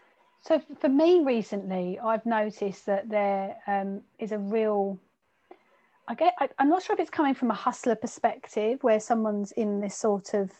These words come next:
lack of, like you described, or if more that there's this online, and I, just from my experience, what I'm seeing online is a lot of people sort of posting their wins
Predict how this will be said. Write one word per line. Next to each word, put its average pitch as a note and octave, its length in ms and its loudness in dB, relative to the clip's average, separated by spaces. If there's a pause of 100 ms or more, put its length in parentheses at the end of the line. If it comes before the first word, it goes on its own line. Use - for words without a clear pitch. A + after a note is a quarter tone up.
(600)
lack A3+ 380 2
of, F#3 300 0
like F#3 160 -6
you F#3+ 120 -4
described, F#3 840 -2 (480)
or A#3 480 8
if B3 220 0
more C#4 460 8
that B3 220 2
there's A3 480 4
this - 380 -2 (400)
online, A3+ 640 4
and G3 220 -4
I, - 260 0 (100)
just - 220 -6
from B3+ 120 6
my B3+ 200 8
experience, G#3 440 -2
what A3 160 -2
I'm A3 140 2
seeing G#3 320 -2
online G3+ 580 -2 (500)
is G#3+ 420 0
a A3 80 0
lot A#3 160 0
of A#3+ 100 -10
people A3+ 380 -4
sort A#3 220 -6
of G3 100 -12
posting G#3+ 500 -2
their G3 200 -2
wins F#3+ 720 -4